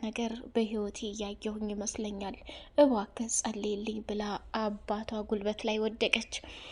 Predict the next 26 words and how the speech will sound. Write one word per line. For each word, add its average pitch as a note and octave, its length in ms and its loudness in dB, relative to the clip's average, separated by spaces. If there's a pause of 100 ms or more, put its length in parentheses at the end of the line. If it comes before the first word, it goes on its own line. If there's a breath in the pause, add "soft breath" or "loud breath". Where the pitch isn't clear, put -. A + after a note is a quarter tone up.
(180 loud breath)
አባቷም C4+ 560 12
ደግሞ፣ C4+ 320 12
«ወይኔ C4+ 280 12
ልጄ፣ B3+ 280 2
ምን A#3+ 200 10
ሆነሽ A#3 400 4
ነው? A3 160 2 (320 loud breath)
ምን C#4+ 160 12
ተፈጥሮ C#4 480 4
ነው? A#3+ 180 4 (360 loud breath)
እንደዚህ D4+ 520 6
በቃ B3+ 260 4 (220)
ጨንቆኛል፣ B3+ 680 2 (460 loud breath)
ተረብሻለሁ A#3+ 840 2
እያልሽ A#3 480 0
እና A3 180 2 (100)
ታዲያ G#3+ 300 0
የሆንሽው A3+ 460 0
ምንድን A3 300 2
ነው A3+ 120 2
ሀንዬ?» B3 280 6 (260)
ብለው G#3+ 340 2
እቅፍ - 480 -8
አደረጓት። G#3 640 -2 (640 loud breath)
ሀና D#4 400 10 (100)
እንደተለመደው B3 840 6